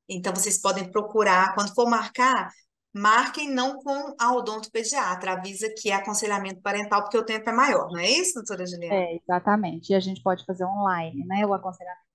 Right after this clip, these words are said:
Speaker 2: parental. E a consulta de odontopediatria, ela é só presencial.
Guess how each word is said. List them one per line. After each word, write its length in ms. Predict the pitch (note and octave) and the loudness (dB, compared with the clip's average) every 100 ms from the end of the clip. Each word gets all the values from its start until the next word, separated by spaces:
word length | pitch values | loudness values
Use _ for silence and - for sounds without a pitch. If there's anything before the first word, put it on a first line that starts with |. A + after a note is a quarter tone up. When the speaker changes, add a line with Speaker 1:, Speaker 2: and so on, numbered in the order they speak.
| F#3 | -18
Speaker 2:
parental. 560 | F#3 F#3+ - - F3 | -18 -16 -16 -14 -10
E 40 | E3 | -6
a 140 | E3+ | -6
consulta 460 | F3+ G3 F#3+ _ F3+ | -6 -12 -12 _ -16
de 100 | F3+ | -14
odontopediatria, 840 | F3 F3+ F3 F3 F3 F3 E3 E3+ | -16 -18 -16 -12 -10 -12 -16 -16
ela 160 | F#3 F#3+ | -12 -12
é 100 | F#3 | -14
só 160 | - F3 | -18 -20
presencial. 580 | - F3+ F3+ F3+ F3 | -20 -20 -20 -20 -20